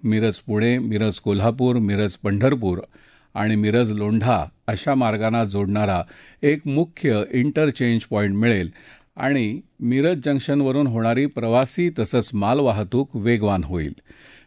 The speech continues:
मिरज ते कोल्हापूर प्रवास अधिक वेगवान करावा अशी मागणी बऱ्याच काळापासून होत आहे. या प्रकल्पामुळे या मागणीच्या पूर्ततेबरोबरच पश्चिम महाराष्ट्रातील रेल्वे सुविधांमध्ये भर पडेल.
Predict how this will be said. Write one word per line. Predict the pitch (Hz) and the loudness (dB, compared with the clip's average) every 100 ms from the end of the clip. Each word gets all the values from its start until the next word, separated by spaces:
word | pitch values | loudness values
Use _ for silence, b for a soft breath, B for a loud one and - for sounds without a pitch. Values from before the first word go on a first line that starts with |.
| - | -4
मिरज | 120 147 175 - | 0 2 0 -2
ते | 175 | -4
कोल्हापूर | 151 143 156 165 | 0 2 2 0
प्रवास | 165 147 151 165 139 | -4 -2 2 0 0
अधिक | 131 135 | -2 -2
वेगवान | 120 120 117 127 123 | 0 0 2 0 0
करावा | 117 127 139 95 - - | -2 0 0 0 -4 -6
अशी | 107 131 | -4 0
मागणी | 123 113 117 120 | 0 2 2 0
बऱ्याच | 107 117 117 | 2 0 0
काळापासून | - 107 107 104 113 98 | 0 0 0 -2 -2 -2
होत | 107 123 | 0 0
आहे. | 127 123 143 - B B - | 0 0 -2 -4 B B 0
या | 113 | 2
प्रकल्पामुळे | 110 110 123 120 131 131 131 147 | 2 -2 -2 0 0 0 0 0
या | 117 113 | 2 0
मागणीच्या | 107 104 104 107 110 | 0 0 0 2 0
पूर्ततेबरोबरच | - 107 113 117 110 110 98 131 131 98 82 - B B B _ | 0 -2 0 0 0 0 0 2 2 2 -4 -14 B B B _
पश्चिम | 123 113 190 180 | -2 0 0 2
महाराष्ट्रातील | 117 120 110 - 110 113 110 101 | 2 2 0 -2 -2 0 0 0
रेल्वे | 104 107 110 | 2 2 0
सुविधांमध्ये | - 104 104 120 131 101 101 | 0 -2 0 0 0 0 -4
भर | 104 135 113 | -2 0 0
पडेल. | 87 76 71 | -6 -10 -10